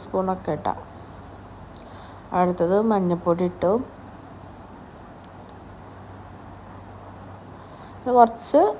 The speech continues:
കുരുമുളക് പൊടി ഇട്ടു, പിന്നെ കുറച്ച് ഗരം മസാലപ്പൊടി ഇട്ടു. എന്നിട്ട് നന്നാ-, കുറച്ച്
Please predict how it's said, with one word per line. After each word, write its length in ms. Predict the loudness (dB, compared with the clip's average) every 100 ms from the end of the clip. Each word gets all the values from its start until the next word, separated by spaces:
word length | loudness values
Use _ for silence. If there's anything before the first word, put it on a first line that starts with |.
| -6 4
കുരുമുളക് 460 | 6 8 8 8 6
പൊടി 180 | 2 0 0
ഇട്ടു, 200 | 4 4 2 -10 -14 -14 -16 -16 -18 -18 -18 -18 -16 -16 -6
പിന്നെ 180 | -2 8
കുറച്ച് 220 | 8 10 12
ഗരം 200 | 12 12 8
മസാലപ്പൊടി 600 | 4 2 2 2 2 2
ഇട്ടു. 180 | 2 0 0 -8 -16 -16 -16 -16 -16 -18 -18 -18 -18 -18 -18 -12 -4
എന്നിട്ട് 200 | 4 8
നന്നാ-, 760 | 8 8 2 2 4 6 6 4
കുറച്ച് 240 | 2 0